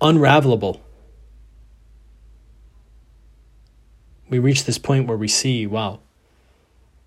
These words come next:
so much of who I am, so much of this world, so much of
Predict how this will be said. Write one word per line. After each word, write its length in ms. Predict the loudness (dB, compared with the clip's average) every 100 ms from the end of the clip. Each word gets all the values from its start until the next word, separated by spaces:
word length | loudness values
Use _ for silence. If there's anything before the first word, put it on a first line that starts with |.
| _ _ _ _ _ _ _ _ _ _ _ _ _ _ _ _ _ _ _ _ _
so 320 | -8 0 2 4
much 360 | 4 0 -2
of 460 | -6 -8 -12 -20 -20
who 240 | -4 0 0
I 160 | -2
am, 260 | -4 -6 -8
so 200 | -2 2
much 360 | 2 2 0
of 300 | -4 -6 -8
this 240 | -8 -8 -6
world, 520 | -4 -2 -2 -4 -6
so 260 | -4 0 0
much 360 | 0 -4 -6
of 240 | -8 -10